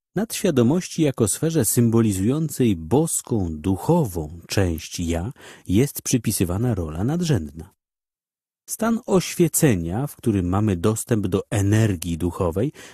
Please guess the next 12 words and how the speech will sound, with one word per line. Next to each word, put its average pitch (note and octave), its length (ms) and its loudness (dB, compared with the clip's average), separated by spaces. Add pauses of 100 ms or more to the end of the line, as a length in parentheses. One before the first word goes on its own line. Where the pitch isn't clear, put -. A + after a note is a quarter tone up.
(120)
wznosimy G#2+ 840 0
się, D#3+ 280 -8 (300)
oczyszczamy G#2+ 840 -2
energetycznie. E2 920 -6 (920)
Drugi, F2+ 580 -2 (640)
umysł D#3+ 680 2
świadomy B2 680 0
jest A#2+ 340 -2
łącznikiem A#2 960 2
między A#2+ 320 2
światem B2+ 460 0
zewnętrznym, A2 1080 0